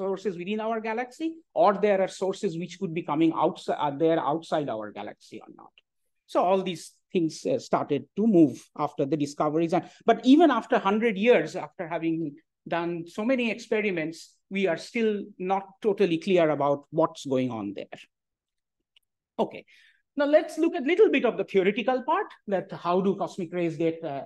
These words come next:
accelerated? So one thing to remember is that highest energy cosmic ray, which is of the order of three times ten to the power of twenty electron volts. Oh, there is one more thing I think I should mention for those who do particle physics,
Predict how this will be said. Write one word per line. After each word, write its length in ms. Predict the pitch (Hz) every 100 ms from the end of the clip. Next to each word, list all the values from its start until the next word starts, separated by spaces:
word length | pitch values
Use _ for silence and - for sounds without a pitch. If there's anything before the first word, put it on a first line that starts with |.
| -
accelerated? 760 | - - 196 233 302 381 359 - _ _
So 200 | - 277
one 300 | 254 196 302
thing 180 | 330 392
to 100 | 339
remember 440 | 226 220 311 269 196
is 140 | 196
that 140 | 208
highest 460 | 208 196 220 311 311
energy 400 | 262 262 233 240
cosmic 380 | 226 208 247 226
ray, 120 | 214
which 160 | 196 196
is 100 | 190
of 200 | 190 180
the 100 | 196
order 260 | 180 202
of 180 | 202 202
three 200 | - 240
times 280 | 226 214 202
ten 180 | 202 180
to 60 | 202
the 120 | 196
power 180 | 196 180
of 140 | 180
twenty 400 | 208 254 277 247
electron 440 | 190 180 170 156
volts. 220 | 135 131 - _ -
Oh, 80 | 208
there 180 | 208
is 140 | 226 190
one 180 | 202 247
more 220 | 269 -
thing 160 | 220
I 80 | 185
think 180 | 165 185
I 80 | 160
should 240 | - 160
mention 460 | 139 170 160 156 123
for 260 | - 151 143
those 280 | 170 185
who 160 | 156 170
do 160 | 160 156
particle 400 | 165 202 269 165
physics, 480 | 151 120 127 -